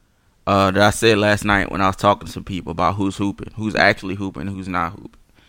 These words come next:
Not yet. Not yet. When it's time,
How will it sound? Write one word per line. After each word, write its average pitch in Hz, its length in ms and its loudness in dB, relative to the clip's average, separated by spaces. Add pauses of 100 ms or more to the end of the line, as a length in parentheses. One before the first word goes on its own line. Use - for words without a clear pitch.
(3250)
Not 135 260 4
yet. 110 200 2 (1900)
Not 135 280 4
yet. 117 200 0 (2500)
When 123 160 6
it's 143 120 6
time, 170 540 4